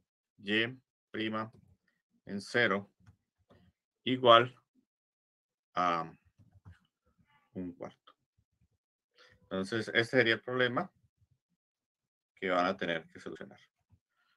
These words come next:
Entonces, primera punto opcional para hoy. Entonces, esto queda de,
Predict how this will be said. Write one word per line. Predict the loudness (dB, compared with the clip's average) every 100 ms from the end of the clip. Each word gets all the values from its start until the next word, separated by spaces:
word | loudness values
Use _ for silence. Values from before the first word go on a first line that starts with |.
| _ _ _ _ _ _ _ _ _ -20 -20 -20 -20
Entonces, | _ 8 10 10 8 0 -10 -14 -18 -20 _ _ _ _ _ _ _ _ _ _ _
primera | 4 6 10 10 10 8 6 -2 -14 -20 _ _ _ _ _ _
punto | -2 6 8 8 6 0
opcional | -6 -6 -2 4 6 6 2 -10 _ _ _ _ _ _ _ _ _ _ -4
para | 4 6
hoy. | 6 4 -2 _ _ _ _ _ _ _ _ _ _ _ _ _ _ -20
Entonces, | -20 -20 -12 -12
esto | -8 -8 -2
queda | 2 4
de, | 4 0 -2